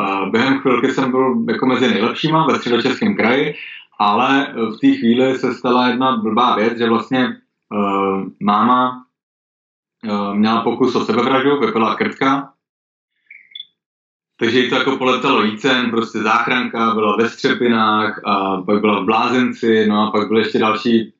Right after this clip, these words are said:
takový ne-, nemilý věci. No a já jsem se z toho složil a vlastně dostal jsem se do těch drog ještě víc, protože jsem to psychicky neunesl.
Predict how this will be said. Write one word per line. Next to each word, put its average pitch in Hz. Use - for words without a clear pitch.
takový 110
ne-, 117
nemilý 117
věci. 139
No 104
a 104
já 107
jsem 120
se 117
z -
toho 117
složil 139
a 104
vlastně 110
dostal 113
jsem 113
se 113
do 107
těch 110
drog 104
ještě -
víc, 95
protože -
jsem 107
to 110
psychicky -
neunesl. 92